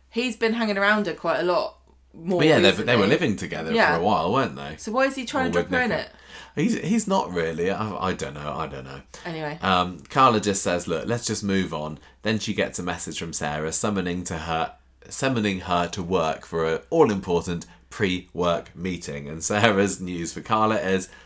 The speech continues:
Speaker 2: "Sorry, you know that money that my uncle stole from you and then squirreled away and they've been trying to get it back? Well, it's all gone. They can't find it.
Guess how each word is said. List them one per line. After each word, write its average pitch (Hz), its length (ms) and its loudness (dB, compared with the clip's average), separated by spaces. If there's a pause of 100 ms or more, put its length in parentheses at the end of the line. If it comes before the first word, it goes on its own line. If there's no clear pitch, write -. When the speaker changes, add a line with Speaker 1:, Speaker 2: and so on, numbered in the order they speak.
Speaker 2:
"Sorry, 117 420 6
you 120 200 2
know 180 140 0
that 151 240 4
money 107 260 4
that 92 180 2
my 101 200 2
uncle 95 400 2
stole 98 440 2
from 98 280 0
you 95 280 4
and 92 140 0
then 98 160 0
squirreled 98 420 4
away 98 400 4
and 95 100 -2
they've 98 100 0
been 98 140 -4
trying 107 200 0
to 98 40 -2
get 101 180 2
it 90 140 0
back? 101 340 2 (240)
Well, 247 600 4 (100)
it's - 240 -8
all 113 280 2
gone. 87 400 2
They 90 120 -4
can't 214 320 0
find 240 300 2
it. 113 260 4